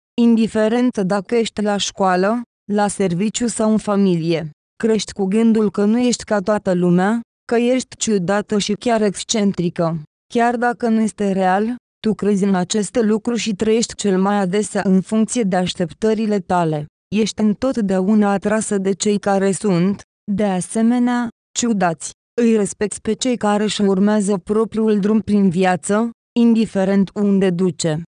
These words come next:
Desigur, în secret, tu visezi să te confunzi cu ceilalți,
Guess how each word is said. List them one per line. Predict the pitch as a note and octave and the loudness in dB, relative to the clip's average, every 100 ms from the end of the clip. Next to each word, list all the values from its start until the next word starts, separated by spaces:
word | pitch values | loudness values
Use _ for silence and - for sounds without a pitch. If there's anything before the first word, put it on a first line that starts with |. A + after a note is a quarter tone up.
| _ F#3+ | _ -4
Desigur, | F#3+ A3 - F#3 D#3 D#3+ F#3 G#3 - _ A3 | -2 -2 -4 -4 -2 -2 -2 -6 -12 _ 0
în | A3 | 0
secret, | A3+ G3 G3 F#3+ A3+ - - _ - | 0 -2 0 0 -2 -6 -20 _ -4
tu | A3 | -2
visezi | F#3+ G3 - G#3+ G#3+ | 0 -2 0 -2 0
să | G#3 | -6
te | F#3 F3+ | -4 -4
confunzi | - A3 F#3 G#3 A3 - | 0 -2 0 0 -2 -2
cu | G#3 | -4
ceilalți, | - F#3+ F3 E3+ E3+ | 0 2 4 2 -2